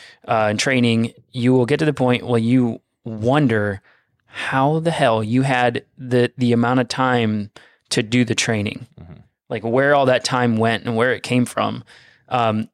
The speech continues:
Speaker 1: so you have to immediately start rebuilding your routines. And, you know,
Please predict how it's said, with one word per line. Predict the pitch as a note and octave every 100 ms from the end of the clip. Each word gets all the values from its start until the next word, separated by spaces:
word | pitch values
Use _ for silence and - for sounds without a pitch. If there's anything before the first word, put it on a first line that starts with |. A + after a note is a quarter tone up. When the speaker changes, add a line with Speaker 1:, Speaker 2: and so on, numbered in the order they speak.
| _
Speaker 1:
so | - C3+ B2 A#2
you | - A2+ C#3 E3
have | D3+ - - D3 D3+ -
to | - C3
immediately | A2+ A2+ B2 C3 A2 A#2+ A2
start | - A#2+ A2 - -
rebuilding | A#2 A#2 A2+ A2 A2 G#2+
your | G#2+
routines. | G#2 F2+ A2+ A2 - - _ _ _ _ _ _ _ _ _ -
And, | B2 A2+ A2 G#2+ G#2 A2 _ _ _ -
you | B2+
know, | A#2+ G#2